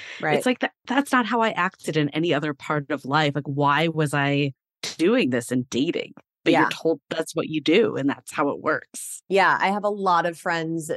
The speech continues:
Speaker 1: that fit into that category as well. Like, they put on the dating persona.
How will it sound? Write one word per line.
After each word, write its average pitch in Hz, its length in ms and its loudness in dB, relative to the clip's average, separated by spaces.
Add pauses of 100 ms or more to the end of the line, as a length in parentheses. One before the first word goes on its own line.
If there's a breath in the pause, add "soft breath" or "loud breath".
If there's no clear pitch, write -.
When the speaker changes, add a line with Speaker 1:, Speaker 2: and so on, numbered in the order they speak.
Speaker 1:
that 156 400 0
fit 165 240 0
into 165 300 -4
that 147 240 2
category 147 540 0
as 151 140 -4
well. 143 220 2
Like, 151 160 -2
they 165 100 2
put 175 240 -2
on 156 200 2
the 147 80 -2
dating 151 420 0
persona. 147 640 -2